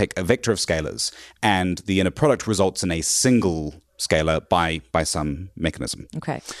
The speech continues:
Speaker 1: So then the inner product argument is a mechanism that we use. We, we use it to take some large polynomial, so we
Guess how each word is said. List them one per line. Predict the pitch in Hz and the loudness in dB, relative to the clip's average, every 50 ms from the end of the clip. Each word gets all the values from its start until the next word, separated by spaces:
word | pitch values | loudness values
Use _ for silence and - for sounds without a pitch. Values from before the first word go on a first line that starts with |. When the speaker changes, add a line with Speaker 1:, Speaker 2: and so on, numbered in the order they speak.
| - - - - - - - - | -16 -16 -16 -18 -18 -20 -10 -4
Speaker 1:
So | - - 120 | 0 2 4
then | 110 117 107 | 4 4 4
the | 107 | 4
inner | 123 135 117 - | 4 2 2 2
product | 107 87 85 - - - - - | 2 2 2 0 -6 -4 0 2
argument | 156 185 220 233 175 139 95 82 78 73 71 - - - - - - - - - - | 4 6 6 6 4 4 2 2 2 0 -2 -4 -6 -6 -8 -10 -18 -20 -20 -8 0
is | - 107 107 101 98 98 95 92 92 - - - - _ _ _ _ _ - | 2 4 6 6 6 6 4 4 2 -2 -4 -6 -12 _ _ _ _ _ 2
a | 95 95 92 87 | 2 4 4 4
mechanism | 87 92 92 95 113 139 139 - 160 156 135 - - 110 98 | 4 4 4 6 4 4 4 4 4 4 4 2 2 0 0
that | 107 - 85 98 | 0 0 2 0
we | 95 | 0
use. | 90 87 92 98 98 95 92 90 90 90 87 - - - - - | 2 4 4 6 6 6 6 4 4 2 0 0 -2 -4 -2 0
We, | 135 123 120 - | 2 2 2 2
we | - 120 | 2 2
use | 127 117 123 160 185 185 - 156 147 | 2 4 4 4 4 4 4 2 2
it | 127 - - - _ _ _ _ _ - - - | 2 0 -6 -12 _ _ _ _ _ -6 -2 2
to | 123 113 110 107 104 107 104 107 104 - - - _ _ - | 4 4 6 6 6 6 4 4 0 -2 -8 -20 _ _ -6
take | - - 139 156 160 - - - _ | 0 2 2 2 2 0 -6 -12 _
some | - - 147 151 165 151 123 123 | 0 2 4 6 6 6 6 6
large | 131 135 135 127 - - - | 6 4 2 2 0 -2 0
polynomial, | - 117 110 107 98 95 98 90 78 73 92 123 120 117 - _ _ _ | 2 4 4 6 6 4 4 2 2 0 0 0 -2 -4 -8 _ _ _
so | - - 87 80 80 | -6 -2 0 2 2
we | 92 | 4